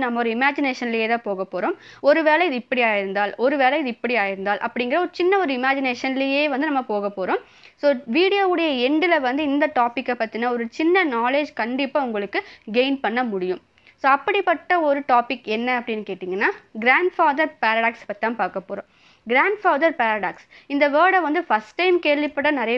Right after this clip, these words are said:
பேர் இங்க இருப்பீங்க. அதே மாதிரி இதை பத்தி படிச்சவங்களும் இருப்பீங்க. So, already தெரிஞ்சவங்களுக்கும் சரி, இல்லைன்னா இதை பத்தி எதுவுமே தெரியாதவங்களுக்கும் சரி, காமனா புரியிற மாதிரி வந்து ரொம்பவே பேசிக்கா இந்த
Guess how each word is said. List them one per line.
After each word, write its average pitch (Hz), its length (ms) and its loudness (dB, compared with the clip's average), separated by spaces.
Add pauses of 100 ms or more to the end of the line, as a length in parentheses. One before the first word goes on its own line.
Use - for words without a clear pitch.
பேர் 240 180 -2
இங்க 226 140 -4
இருப்பீங்க. 196 320 -8 (120)
அதே 339 180 -2
மாதிரி 330 140 0
இதை 262 140 -2
பத்தி 262 140 -2 (100)
படிச்சவங்களும் 269 680 0
இருப்பீங்க. 185 320 -6 (400)
So, 233 80 -2 (140)
already 247 280 0 (100)
தெரிஞ்சவங்களுக்கும் 294 800 0
சரி, 247 240 0
இல்லைன்னா 240 240 -2
இதை 233 160 -6
பத்தி 240 200 -6 (120)
எதுவுமே 254 260 0 (120)
தெரியாதவங்களுக்கும் 247 840 0
சரி, 214 180 -4 (380)
காமனா 349 420 4 (160)
புரியிற 294 300 2 (100)
மாதிரி 233 280 0
வந்து 240 220 0
ரொம்பவே 269 260 0 (120)
பேசிக்கா 269 440 0 (140)
இந்த 240 120 0